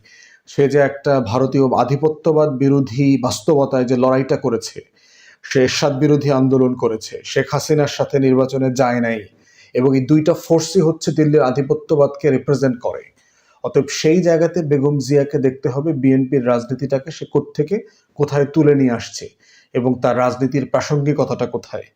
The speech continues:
এবং আমি বিএনপির একটা বিশাল জনগোষ্ঠীকে চিনি, যারা একসময় ছাত্র সংগঠন করেছে, তাদের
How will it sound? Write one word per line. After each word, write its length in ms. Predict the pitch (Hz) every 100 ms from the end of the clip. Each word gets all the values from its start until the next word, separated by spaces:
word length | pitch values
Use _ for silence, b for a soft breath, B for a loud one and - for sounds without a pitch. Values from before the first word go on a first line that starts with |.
| b b b b -
এবং 200 | 127 135
আমি 140 | 135
বিএনপির 380 | 135 143 143 156
একটা 200 | 143 -
বিশাল 380 | 123 147 175 160
জনগোষ্ঠীকে 640 | 147 143 143 - 131 147
চিনি, 200 | 139 127
যারা 180 | 123 123
একসময় 260 | 127 135
ছাত্র 200 | 143 143
সংগঠন 420 | 147 143 135 135 131
করেছে, 320 | 135 123 127
তাদের 280 | 117 113